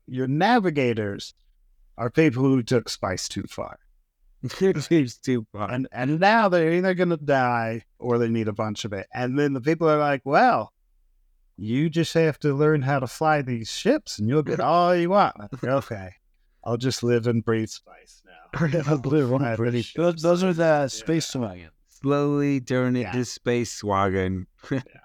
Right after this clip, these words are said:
Speaker 3: I love that. They just get their cinnamon shrimp and they're good to go.
Speaker 1: So, so these are people who, who took spice way too far and probably over a hundred years old, right, to learn how to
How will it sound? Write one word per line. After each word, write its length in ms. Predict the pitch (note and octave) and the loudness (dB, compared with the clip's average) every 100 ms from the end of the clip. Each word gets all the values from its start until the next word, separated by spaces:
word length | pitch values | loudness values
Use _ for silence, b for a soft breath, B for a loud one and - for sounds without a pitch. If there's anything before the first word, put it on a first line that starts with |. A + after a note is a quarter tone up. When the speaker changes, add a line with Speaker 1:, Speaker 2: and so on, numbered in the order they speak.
| _ | _
Speaker 3:
I 140 | C3 | 2
love 400 | D3+ C#3+ C#3 C#3 | 2 2 0 0
that. 320 | B2 A2 F#2+ - | -2 -2 -4 -8
They 100 | A#2+ | -6
just 200 | B2 A#2+ | -4 -4
get 120 | C#3 | -4
their 100 | A#2 A2+ | -2 -2
cinnamon 440 | - D3+ D#3 D#3 | 0 0 2 0
shrimp 480 | B2+ - C#3 D3 - | -2 -2 0 0 0
and 100 | A#2+ | -2
they're 120 | B2+ | -4
good 240 | B2 C3+ A#2+ | -2 -2 -4
to 40 | |
go. 20 | - | 0
Speaker 1:
So, 360 | C#3+ B2+ A#2+ - _ _ | 2 2 0 -4 _ _
so 280 | - - | -10 -4
these 220 | C3+ D3 C#3 | 0 2 2
are 60 | |
people 300 | B2+ E3+ C#3+ | 2 2 4
who, 160 | C#3 B2 | 0 -2
who 140 | - C3 | -6 -2
took 220 | - C#3 | 2 0
spice 380 | - D#3+ C#3+ - | 0 0 0 0
way 100 | C3 | -4
too 140 | A#2 | -4
far 200 | G#2+ A#2+ | -6 -6
and 100 | A2+ | -6
probably 400 | G#2 E3+ G#3+ G3+ | 0 2 4 2
over 260 | E3+ E3 E3+ | 0 2 2
a 40 | |
hundred 320 | C#3 D#3 D3+ B2+ | 2 2 2 0
years 240 | A#2 G#2 | -2 0
old, 280 | G#2 G2+ G2+ | -4 -4 -4
right, 260 | G2+ G2+ F#2 | -4 -4 -6
to 100 | A#2 | -4
learn 320 | A2 A2+ A2 | 0 0 0
how 180 | G#2 G#2+ | 0 -2
to 160 | F#2+ | -2